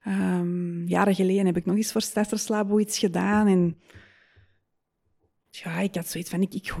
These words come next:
ik zie wel wat dat gesprek mij brengt. Ehm, Adrie had nog gezegd van, "Oh, dat is tof, we moeten misschien binnenkort nog eens iets organiseren, zet iets op mail." Maar ik kwam niet tot het maken van die mail. En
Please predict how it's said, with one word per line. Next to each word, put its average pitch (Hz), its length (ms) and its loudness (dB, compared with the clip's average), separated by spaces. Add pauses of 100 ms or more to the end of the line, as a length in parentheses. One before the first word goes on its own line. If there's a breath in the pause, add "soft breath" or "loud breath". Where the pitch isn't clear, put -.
ik - 60 -10
zie 247 220 4
wel 180 380 2
wat 185 160 0
dat 185 120 0
gesprek - 400 -2
mij 185 140 4
brengt. 240 600 0 (160 soft breath)
Ehm, 202 520 0
Adrie 202 300 4
had 196 100 4
nog 208 140 6
gezegd 214 280 0
van, 220 160 -2
"Oh, 208 200 -4
dat 220 120 -2
is - 160 -6
tof, 294 260 -2
we 240 60 8
moeten 226 200 6
misschien 214 280 2
binnenkort 202 360 4
nog 247 120 4
eens 226 100 8
iets 214 180 2
organiseren, 208 760 4
zet 226 140 6
iets 196 180 2
op - 140 0
mail." 240 500 6 (540 loud breath)
Maar 214 140 8
ik - 160 6
kwam 254 400 12
niet 277 240 12
tot 247 120 4
het 214 160 2
maken 202 380 2
van 180 180 4
die 180 120 4
mail. 175 600 6
En 180 440 4